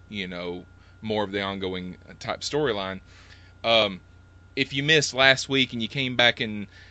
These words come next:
and watched, uh, this week on most shows, you wouldn't really miss anything. But with Deep, Deep Space Nine, you weren't guaranteed that. And then, you know, it kinda led into the X-Files kinda did the same thing. And, um,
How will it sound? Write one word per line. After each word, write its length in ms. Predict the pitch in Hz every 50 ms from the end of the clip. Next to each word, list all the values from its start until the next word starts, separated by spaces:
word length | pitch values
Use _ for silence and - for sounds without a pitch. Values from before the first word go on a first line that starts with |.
| - -
and 200 | 110 110 110 110
watched, 420 | 110 117 113 101 85 - - - 120
uh, 340 | 113 107 104 101 98 95 92 92 - - 107
this 300 | 139 170 196 196 - -
week 260 | 123 113 110 107 -
on 360 | 107 104 104 104 101 98 90 92
most 280 | 107 127 156 202 190
shows, 440 | - - 120 107 104 104 104 104 110
you 100 | 110 110
wouldn't 440 | 110 117 104 82 101 101 98 95 98
really 200 | 117 110 104 95
miss 280 | 104 143 160 147 -
anything. 400 | 117 95 92 87 - 101 101 98
But 160 | 92 104 101 98
with 100 | 101 101
Deep, 200 | 120 123 107 76 - - - 123 120 110 104
Deep 160 | 131 135 123
Space 240 | - - 120 110 127
Nine, 240 | 131 127 120 113 107
you 80 | 104
weren't 200 | 107 107 92 90
guaranteed 500 | 107 104 95 90 92 - 117 107 101 92
that. 240 | 90 82 82 80 - - - - - -
And 160 | - 107 104
then, 260 | 101 110 110 104 101 98
you 80 | 98 98
know, 180 | 95 92 95
it 120 | 98 90 82
kinda 220 | - 104 98 92
led 220 | 95 95 95 98
into 200 | 98 98 92 - 90
the 120 | 98 98
X-Files 440 | 98 101 - - - 98 95 92 -
kinda 200 | - 104 92 92
did 160 | 92 92 92
the 80 | 95 95
same 280 | - 107 101 98 92 92
thing. 380 | - 101 98 95 92 90 92 - - - - - - - -
And, 380 | 98 101 104 101 98 95 92 85
um, 360 | 95 107 104 104 98 92